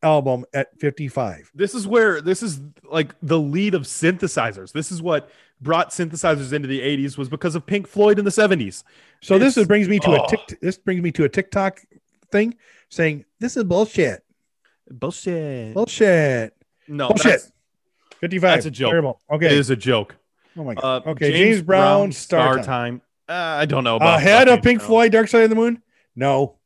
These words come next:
Speaker 2: I don't know
Speaker 1: James
Speaker 2: enough about
Speaker 1: Brown.
Speaker 2: James Brown. <laughs> Jeff's ready to be done with that. Oh my goodness.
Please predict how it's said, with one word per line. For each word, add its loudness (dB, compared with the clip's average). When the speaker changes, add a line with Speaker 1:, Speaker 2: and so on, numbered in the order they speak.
Speaker 2:
I 2
don't 2
know 6
Speaker 1:
James 2
Speaker 2:
enough 4
about -
Speaker 1:
Brown. -6
Speaker 2:
James -2
Brown. 2
<laughs> -4
Jeff's 2
ready 6
to 4
be 2
done 2
with 0
that. 2
Oh 4
my 2
goodness. -4